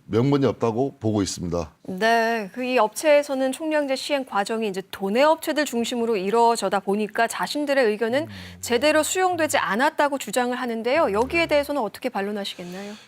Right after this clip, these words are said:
Speaker 1: 예, 제주도에서는 총량제를 시행하면서 수급조절위원회를 구성하였습니다. 예,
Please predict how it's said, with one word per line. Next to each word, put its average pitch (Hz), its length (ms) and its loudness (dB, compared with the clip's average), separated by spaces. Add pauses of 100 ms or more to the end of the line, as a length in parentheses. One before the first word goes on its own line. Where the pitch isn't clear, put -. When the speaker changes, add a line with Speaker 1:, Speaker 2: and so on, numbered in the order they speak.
(160)
Speaker 1:
예, 85 180 -4
제주도에서는 110 1040 2
총량제를 120 560 2
시행하면서 90 840 -4 (240)
수급조절위원회를 113 1300 0
구성하였습니다. 87 960 -4 (500)
예, - 20 -14